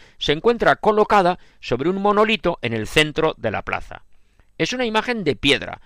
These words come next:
de color claro, que representa a Jesucristo apoyado sobre una semiesfera, vestido con túnica y manto,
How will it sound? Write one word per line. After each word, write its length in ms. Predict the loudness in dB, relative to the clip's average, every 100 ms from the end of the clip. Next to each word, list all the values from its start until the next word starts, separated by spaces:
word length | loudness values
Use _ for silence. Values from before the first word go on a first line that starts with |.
| _ _
de 160 | -4 0
color 340 | 2 2 0 0
claro, 380 | 0 2 -2 -14 -20 _ _
que 120 | -2
representa 600 | 2 0 0 -4 0 0
a 40 | 0
Jesucristo 680 | -2 -6 -6 -6 -2 0
apoyado 480 | 0 0 0 0 -2
sobre 240 | -4 -4 -2
una 160 | -2
semiesfera, 760 | -4 -6 -6 -8 -4 -4 -4 -8 -16 _ _
vestido 440 | 0 0 0 0 0
con 260 | 2 -4
túnica 480 | -4 -6 -4 -2 -2
y 80 | 0
manto, 460 | -2 -2 -6 -14